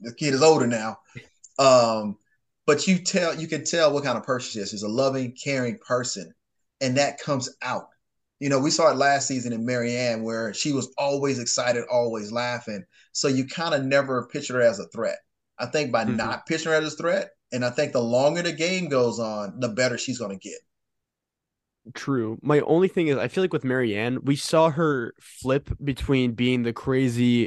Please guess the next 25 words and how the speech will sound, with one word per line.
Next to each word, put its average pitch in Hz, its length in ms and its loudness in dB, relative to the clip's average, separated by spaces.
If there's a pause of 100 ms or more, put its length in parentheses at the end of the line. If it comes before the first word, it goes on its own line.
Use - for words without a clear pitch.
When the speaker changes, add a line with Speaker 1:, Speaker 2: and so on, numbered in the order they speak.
Speaker 2:
eccentric 120 680 -4
Marianne, 117 640 -2 (360)
but 139 120 2
then 135 140 2
in 127 100 -2
confessionals, 147 680 0
she 127 120 -6
talks 127 260 -2
about 113 140 -6
how 113 220 0
it's - 340 -6
strategy. 117 640 -4 (440)
My 147 160 4 (180)
fear 220 180 4
with 220 140 4
Carol 151 400 2
Ann, 170 420 -6 (100)
or 117 140 -4
Carolyn, 117 380 -2
not 110 120 -8
Carol 95 220 -12
Ann, 98 200 -12 (380)
um, 120 440 0
is 131 160 -4
that 131 320 -2